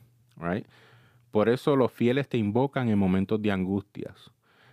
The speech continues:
Caudalosas aguas podrán desbordarse,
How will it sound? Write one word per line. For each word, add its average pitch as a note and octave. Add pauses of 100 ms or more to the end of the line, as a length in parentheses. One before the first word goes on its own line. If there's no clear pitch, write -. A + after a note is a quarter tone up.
(100)
Caudalosas G2+
aguas A#2
podrán F#2
desbordarse, G2